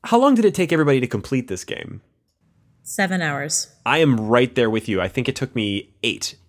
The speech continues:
Speaker 1: eight hours.
Speaker 2: And, and the teleport wasn't working, so it, it was a complete fluke. Um, there was something weird with my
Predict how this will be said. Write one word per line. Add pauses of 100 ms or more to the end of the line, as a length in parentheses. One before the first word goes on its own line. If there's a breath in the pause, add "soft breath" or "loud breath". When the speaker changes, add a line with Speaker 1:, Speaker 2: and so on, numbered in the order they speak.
(180)
Speaker 1:
eight
hours. (160)
Speaker 2:
And,
and
the
teleport
wasn't
working,
so (240)
it,
it
was
a
complete
fluke. (100)
Um,
there
was
something
weird
with
my